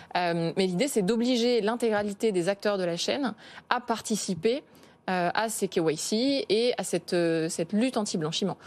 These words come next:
On y retrouve aussi l'interdiction d'utiliser des, des mixeurs, vous savez, ces outils qui permettent,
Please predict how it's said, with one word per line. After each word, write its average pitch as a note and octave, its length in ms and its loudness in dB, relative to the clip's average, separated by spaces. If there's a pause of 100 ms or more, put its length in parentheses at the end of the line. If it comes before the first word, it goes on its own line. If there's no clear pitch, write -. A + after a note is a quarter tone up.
(200)
On G#3+ 120 2
y A3 60 2
retrouve A3+ 280 -2
aussi A#3 300 2
l'interdiction F#3+ 580 0
d'utiliser F3 580 0
des, D#3 340 0 (240)
des E3 140 0
mixeurs, A3+ 480 2
vous A#3 40 -2
savez, F#3 200 -2
ces F3+ 240 0
outils A3+ 380 0
qui G#3 140 -10
permettent, F3+ 400 -2